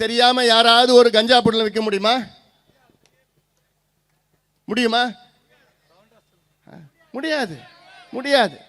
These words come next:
அப்போ எங்க பார்த்தாலும் சரளமா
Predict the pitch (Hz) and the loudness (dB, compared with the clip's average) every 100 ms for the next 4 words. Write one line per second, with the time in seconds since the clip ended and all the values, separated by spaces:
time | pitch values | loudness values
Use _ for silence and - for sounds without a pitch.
0 | _ _ _ _ _ _ _ _ _ _ | _ _ _ _ _ _ _ _ _ _
1 | _ _ _ _ _ _ _ _ _ _ | _ _ _ _ _ _ _ _ _ _
2 | _ _ _ _ _ _ _ 240 - 262 | _ _ _ _ _ _ _ -8 -4 -2
3 | 247 311 320 _ _ _ _ _ _ _ | -2 -2 -6 _ _ _ _ _ _ _
4 | - 208 254 302 311 311 302 302 311 320 | -12 -8 -4 -2 -2 0 0 2 2 0
5 | 247 247 285 302 311 | 0 0 2 0 2